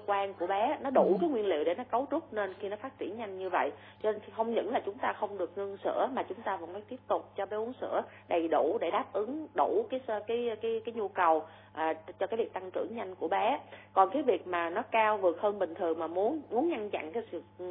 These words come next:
Speaker 1: cái sự mà gia tăng chiều cao quá nhanh đó thì chúng ta không dựa trên dinh dưỡng mà chúng ta phải dựa trên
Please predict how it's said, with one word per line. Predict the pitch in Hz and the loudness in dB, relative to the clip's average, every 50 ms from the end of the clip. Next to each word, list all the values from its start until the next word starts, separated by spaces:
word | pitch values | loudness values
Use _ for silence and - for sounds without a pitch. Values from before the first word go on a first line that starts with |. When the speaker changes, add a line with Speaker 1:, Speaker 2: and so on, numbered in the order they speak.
| 175 | -6
Speaker 1:
cái | - 247 - | -6 -4 -2
sự | - 143 160 175 180 | 0 2 2 2 2
mà | 180 180 170 156 - - | 2 0 -2 -4 -4 -4
gia | 156 190 202 | 0 0 2
tăng | 196 202 202 202 196 | 2 0 -2 -4 -4
chiều | 196 185 160 | -4 -4 -4
cao | - 190 190 185 185 | -2 -4 -4 -2 -2
quá | 202 214 | -2 -2
nhanh | 247 262 262 214 202 196 | -2 -4 -6 -6 -4 -4
đó | 196 190 214 254 269 - - - - - - | 0 2 2 2 2 0 -6 -16 -14 -12 -10
thì | - - | -8 -6
chúng | 220 294 | -2 0
ta | 294 262 - | 0 0 0
không | 233 202 214 | 0 -2 0
dựa | 175 156 143 160 | 0 -2 -2 -2
trên | - 185 196 | -4 -6 -4
dinh | 196 190 180 190 175 | -6 -6 -4 -2 0
dưỡng | 160 - 147 - | 0 0 0 0
mà | - - - | -4 -6 -6
chúng | - 190 240 | -8 -8 -6
ta | 240 233 202 | -6 -6 -6
phải | 196 - - 143 - 208 214 | -6 -6 -4 -4 -4 -2 -2
dựa | 175 - - 202 - | 0 0 -2 -2 0
trên | 196 190 190 185 | 0 0 0 -2